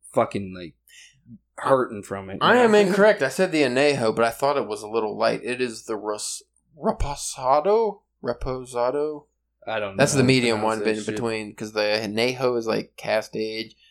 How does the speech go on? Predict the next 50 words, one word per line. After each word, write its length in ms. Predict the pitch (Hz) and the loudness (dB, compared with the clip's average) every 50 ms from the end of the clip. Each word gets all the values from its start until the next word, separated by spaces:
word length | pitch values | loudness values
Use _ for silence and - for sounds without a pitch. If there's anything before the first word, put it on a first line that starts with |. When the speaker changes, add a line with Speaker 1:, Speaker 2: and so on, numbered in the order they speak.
| _ _ | _ _
Speaker 2:
This 260 | - 104 113 113 - 113 | -4 -4 -4 -4 -4 -6
is 280 | 110 107 101 101 101 | -8 -8 -10 -12 -12
the 80 | - 98 | -10 -6
medium, 580 | - 104 110 110 110 110 110 110 110 107 104 | -4 -4 -4 -4 -4 -4 -4 -4 -6 -8 -8
which 180 | 101 104 101 - | -10 -10 -10 -10
is 280 | 101 101 101 101 - _ _ _ _ _ _ _ | -12 -12 -12 -14 -18 _ _ _ _ _ _ _
in 180 | - 117 113 113 | -8 -6 -4 -2
the 80 | 107 104 | -2 -4
cask, 420 | - - 120 117 120 117 113 - | 2 4 4 4 4 4 0 -2
but 100 | - 98 | -4 -2
I 80 | 101 101 | -2 -2
don't 160 | 101 104 101 | -2 -4 -4
think 140 | - 101 104 | -6 -10 -12
it's 120 | 107 - - - | -12 -16 -14 -12
aged. 480 | - - 190 196 202 110 113 - - _ _ _ _ _ _ | -10 -8 -8 -8 -8 -10 -14 -16 -18 _ _ _ _ _ _
Speaker 1:
Right. 120 | - 110 117 | -6 -4 0
Speaker 2:
And 80 | 120 | 0
then 180 | 123 120 120 120 | 2 0 0 0
you 120 | 117 113 | -2 0
have 280 | 113 110 110 107 98 95 | 2 2 2 2 0 -4
the, 200 | 104 104 104 101 | -8 -8 -4 -4
uh, 320 | 98 98 95 92 87 92 - _ | -2 -2 -2 -4 -6 -8 -12 _
the 80 | - 90 | -18 -16
normal 420 | 90 92 95 92 90 90 87 80 | -14 -10 -8 -8 -8 -8 -8 -8
one, 220 | 90 92 90 87 85 | -8 -8 -10 -10 -12
which 180 | 82 - - - | -14 -16 -18 -20
is 200 | - - - _ _ _ _ - | -20 -20 -20 _ _ _ _ -12
clear. 320 | - 98 92 90 98 - - _ _ _ | -10 -8 -8 -8 -10 -12 -16 _ _ _
I'm 60 | 113 | 0
not 80 | 127 123 | 2 2
a 40 | 104 | 2
big 180 | 110 104 - | 2 0 -2
fan 280 | - - 92 104 104 104 | -6 -8 -8 -6 -4 -6
of, 100 | 107 - - | -6 -2 0
I 80 | 139 | 4
mean, 160 | 170 180 175 | 4 6 6
I 80 | 165 160 | 6 4
don't 180 | 160 147 127 131 | 4 4 4 2
have 140 | 127 113 | 0 2
a 20 | - | 2
problem 220 | 117 117 113 117 | 2 2 2 2
with 80 | - - | 0 0
clear 160 | 131 123 117 | 0 2 2
tequilas. 420 | 117 117 - 127 123 120 110 107 | 0 2 2 2 2 4 2 2
I 60 | 101 110 | 2 2
just 180 | 107 107 - | 0 -2 -4
don't 160 | - 101 101 | -4 -6 -6
drink 180 | - - 110 101 | -6 -8 -8 -8
'em 120 | 101 107 | -10 -12
straight. 400 | - - - 101 101 101 101 - | -10 -4 -2 -2 -2 -2 -4 -8